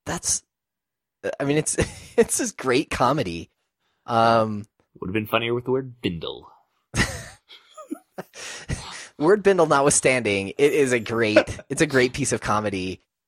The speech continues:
Speaker 1: Um, and just their timing, the, the chemistry that they have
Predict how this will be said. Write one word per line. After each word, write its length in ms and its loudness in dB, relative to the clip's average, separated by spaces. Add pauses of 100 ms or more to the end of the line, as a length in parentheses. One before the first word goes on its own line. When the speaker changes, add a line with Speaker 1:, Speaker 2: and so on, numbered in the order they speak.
(140)
Speaker 1:
Um, 580 0 (300)
and 380 -6
just 180 -2
their 140 2
timing, 560 -4
the, 120 -2
the 200 -4
chemistry 440 0
that 160 -2
they 140 2
have 400 -2